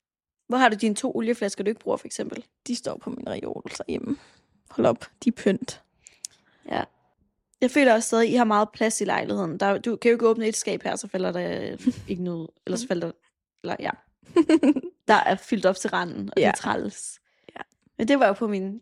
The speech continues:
Speaker 1: sommerbucket.
Speaker 2: Ja, ja, ja.
Speaker 1: Okay.
Speaker 2: Ja, ja, ja.
Speaker 1: Jo, skal vi komme videre til en, en næste lille en?
Speaker 2: Ja.
Speaker 1: Jeg har en anden en,
Speaker 2: Ja.
Speaker 1: som der er meget, øhm, oplagt,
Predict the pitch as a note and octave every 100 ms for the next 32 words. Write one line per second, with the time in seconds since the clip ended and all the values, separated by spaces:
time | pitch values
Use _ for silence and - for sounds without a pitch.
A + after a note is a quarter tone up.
0 | _ - G3 F#3 F3+ D#3+ - - _ A3+
1 | G#3+ - - C4 - D#4 B3 - C#4 E4+
2 | D#4 A#3+ E3 G#2+ - - - C#4 B3+ G3
3 | C#4 - - _ - - C#4+ D#4 D4+ F4
4 | F4 C4+ B3+ - B3 A#3+ C#4+ - - B3
5 | B3 B3+ A#3 B3 - G#3+ - _ _ _
6 | _ A#3 C4 A#3+ A3 G3+ G#3 G#3 - -
7 | A3 F#3 F3+ A#3+ A#3 G#3 G3+ - G#3 G#3
8 | G3+ G#3 A3 A3 G3+ G3+ - - _ _
9 | _ - C#4 C#4 A3+ -